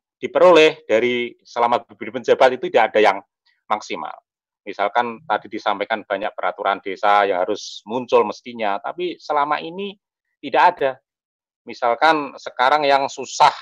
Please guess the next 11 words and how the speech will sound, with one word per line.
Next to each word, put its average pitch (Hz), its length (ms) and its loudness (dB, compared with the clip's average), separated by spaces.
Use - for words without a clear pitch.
untuk 127 480 -6
di, 120 560 -8
apa 143 320 0
itu, 143 400 -6
apa 110 320 -2
saya 123 240 4
memang 127 240 -2
kurang 120 320 2
paham 101 400 2
terkait 117 320 0
dengan 107 400 -4